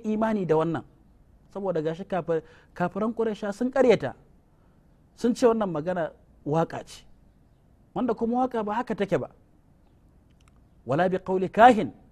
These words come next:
Haka nan wannan Alƙur'ani ba magana ce ta boka ba. Saboda maganar boka ai shirme ce. Hama-hama ce.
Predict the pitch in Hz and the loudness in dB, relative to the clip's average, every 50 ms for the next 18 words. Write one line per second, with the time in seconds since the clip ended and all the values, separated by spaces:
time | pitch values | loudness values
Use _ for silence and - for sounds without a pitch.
0 | _ _ _ _ _ _ _ _ _ - _ _ _ - - 226 - 226 202 202 | _ _ _ _ _ _ _ _ _ -20 _ _ _ -2 -2 0 0 0 -2 -2
1 | 202 196 208 226 240 233 220 214 175 170 170 - 165 170 - 180 190 202 196 170 | -4 -4 -6 -4 -6 -6 -6 -6 -8 -8 -6 -4 -4 -4 0 0 0 0 0 -4
2 | 117 101 - - - _ _ _ _ _ _ _ _ _ _ _ _ - 120 165 | -6 -10 -14 -20 -20 _ _ _ _ _ _ _ _ _ _ _ _ 0 2 2
3 | 180 185 185 175 - 214 233 240 208 180 - 190 180 - 190 185 170 196 190 190 | 4 4 2 0 -2 -2 -4 -4 -4 -6 -6 -8 -6 -6 -6 -2 2 4 4 4
4 | - 202 196 185 196 190 180 - - - - _ _ _ - _ _ _ _ _ | 8 8 8 10 10 8 6 4 -2 -20 -20 _ _ _ -20 _ _ _ _ _
5 | _ _ _ _ _ _ _ _ _ - 277 277 262 226 202 190 190 190 214 226 | _ _ _ _ _ _ _ _ _ -14 -8 -6 -2 -2 -2 -2 -2 -2 -4 -4
6 | 226 196 175 165 190 - - - 190 190 214 202 202 - 165 156 160 160 156 147 | -4 -4 -4 -4 -4 -4 -2 -4 -6 -4 -4 -6 -4 -4 -4 -2 -2 -2 -2 -2
7 | - 113 - - _ _ _ _ _ _ _ _ _ _ - 220 247 240 208 254 | -6 -12 -20 -20 _ _ _ _ _ _ _ _ _ _ 4 4 6 6 4 2
8 | 247 240 190 156 - 165 156 | 2 0 0 -2 -4 -8 -14